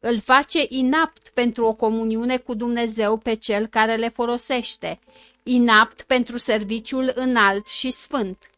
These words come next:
În țara făgăduită, disciplina începută în pustie a fost continuată în împrejurări propice pentru formarea unor obiceiuri corecte.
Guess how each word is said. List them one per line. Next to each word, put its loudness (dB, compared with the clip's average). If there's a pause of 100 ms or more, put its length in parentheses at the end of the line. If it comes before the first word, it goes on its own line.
(580)
În 0
țara 4
făgăduită, 0
disciplina -2
începută -2
în 0
pustie -2
a 6
fost -6
continuată 0
în -2
împrejurări -2
propice -4 (340)
pentru 0
formarea 2
unor 0
obiceiuri -2
corecte. -2